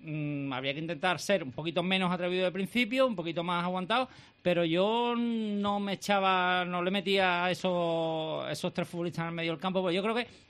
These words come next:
que el Cádiz está, eh, manteniendo un esquema y una estructura que le está yendo bien, ¿vale? Eh, no podemos cometer los errores de Bilbao, lo-, las desconexiones de Bilbao y Barcelona,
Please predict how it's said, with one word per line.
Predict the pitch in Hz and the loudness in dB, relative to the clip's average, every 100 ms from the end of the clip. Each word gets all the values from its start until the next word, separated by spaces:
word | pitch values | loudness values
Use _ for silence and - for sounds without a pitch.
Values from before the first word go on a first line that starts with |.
| - - | -14 -10
que | - | -6
el | 170 | 0
Cádiz | 180 226 240 - | 2 2 0 -4
está, | 190 180 196 208 233 - _ _ | -4 -2 2 2 2 -6 _ _
eh, | 196 202 196 202 202 196 190 190 | 2 4 4 2 2 2 2 2
manteniendo | 196 180 196 196 190 | 0 0 0 2 0
un | |
esquema | 180 190 170 151 | 0 0 0 0
y | |
una | 170 | -2
estructura | 196 208 233 247 240 | -2 -4 -2 0 0
que | 208 | 2
le | 175 | 2
está | - - - 196 | 0 -8 2 4
yendo | 214 214 208 170 | 6 4 4 2
bien, | 131 104 - - - - | 0 -4 -14 -20 -20 -8
¿vale? | 160 196 214 | 0 0 0
Eh, | 160 151 139 135 135 - | -4 -4 -4 -6 -10 -8
no | 151 156 | -6 -2
podemos | 175 185 175 | -2 -2 -2
cometer | 185 190 240 | -2 0 0
los | 170 | 2
errores | 147 185 214 151 | 2 2 2 0
de | 143 127 117 123 117 | -4 -8 -8 -10 -8
Bilbao, | 117 120 175 208 160 123 | -8 -2 2 4 2 -2
lo-, | 139 135 139 | -4 -4 -4
las | 139 | -6
desconexiones | 131 - 135 131 170 202 196 120 | -8 -8 -6 -2 0 2 2 0
de | 120 | -4
Bilbao | 120 120 139 | -6 -2 0
y | |
Barcelona, | 160 151 202 247 294 | 0 0 2 4 2